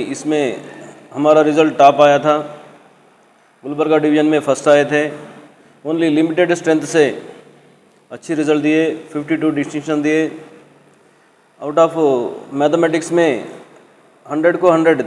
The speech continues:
थर्टी फ़ोर स्टूडेंट्स लिए, केमिस्ट्री में दो स्टूडेंट लिए,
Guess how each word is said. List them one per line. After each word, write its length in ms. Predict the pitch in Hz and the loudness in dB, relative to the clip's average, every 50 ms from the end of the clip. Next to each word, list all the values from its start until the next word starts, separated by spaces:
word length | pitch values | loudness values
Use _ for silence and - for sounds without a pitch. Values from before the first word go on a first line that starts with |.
| 123 | -2
थर्टी 200 | 147 151 151 175 | -2 -2 0 -2
फ़ोर 240 | 170 - 185 175 175 | -2 0 -2 -2 -2
स्टूडेंट्स 420 | - - 170 160 160 160 156 156 151 | -4 -4 -4 -2 -2 -2 -2 -2 -2
लिए, 260 | 151 156 160 165 165 147 - - - - - - - - _ - | 0 2 2 0 0 -4 -8 -14 -20 -20 -20 -20 -20 -18 _ -6
केमिस्ट्री 360 | 151 156 165 160 160 - 175 | -4 -4 -4 -4 -4 -2 -2
में 200 | 170 170 160 131 | 0 0 0 2
दो 140 | 139 156 160 | 2 0 0
स्टूडेंट 340 | 156 156 160 156 160 156 151 | 0 -2 -2 0 0 0 0
लिए, 260 | 151 156 156 160 160 | 0 0 0 0 -2